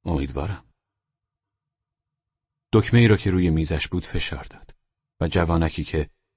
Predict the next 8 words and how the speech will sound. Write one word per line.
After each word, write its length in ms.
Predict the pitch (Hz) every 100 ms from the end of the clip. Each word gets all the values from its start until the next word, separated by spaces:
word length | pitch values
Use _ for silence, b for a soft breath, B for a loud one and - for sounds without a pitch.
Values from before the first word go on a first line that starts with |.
| _
اونیفرم 500 | 120 120 - 101 95
قهوه‌ای 420 | 80 80 76 82
به 80 | 73
تن 220 | - 71
داشت 300 | 73 71 -
وارد 280 | - 71 67
شد. 300 | - - - _ _ _ _ _ _ _ _ _ _ _ _ _ _ _ _
"هینو، 280 | 180 180 104